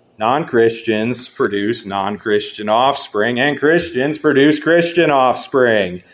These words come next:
Grace travels through family lines, but Ham's branch will be largely broken off and burned.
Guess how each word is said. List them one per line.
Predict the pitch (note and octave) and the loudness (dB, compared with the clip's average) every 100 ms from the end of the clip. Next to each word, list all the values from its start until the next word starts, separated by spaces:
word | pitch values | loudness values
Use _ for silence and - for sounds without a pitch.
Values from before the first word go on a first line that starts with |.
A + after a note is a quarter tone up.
| - _ G#2+ | -20 _ -4
Grace | B2+ D#3 E3+ E3+ | 2 4 2 0
travels | - F3 G3 G3+ F#3 E3 E3 E3+ - - _ _ | 0 2 2 2 4 4 4 0 -4 -14 _ _
through | C#3 D3+ | 0 2
family | D3 A#2 A#2 B2 C#3 | 2 2 2 2 2
lines, | C#3+ F3 F#3+ F#3+ F3+ C#3+ G#2 F2+ - - - _ _ _ _ _ _ | 4 4 4 4 4 0 -2 -8 -12 -12 -18 _ _ _ _ _ _
but | G2+ | -10
Ham's | G2+ A#2+ B2+ A#2 | -4 -2 0 -2
branch | - G#2 G2+ G#2+ - | -2 -2 0 -2 -2
will | G#2 | -4
be | G#2 | -2
largely | G2+ G2 G2 G2 G2 G#2+ | -2 0 0 -2 -8 -10
broken | F2+ G2 F#2+ G#2+ | -8 -8 -6 -4
off | A#2 B2+ G#2+ G2+ - - - | 0 2 2 0 -2 -10 -18
and | F#2+ | -8
burned. | F#2 A2 G#2 F#2 E2+ - | 0 2 2 0 -6 -14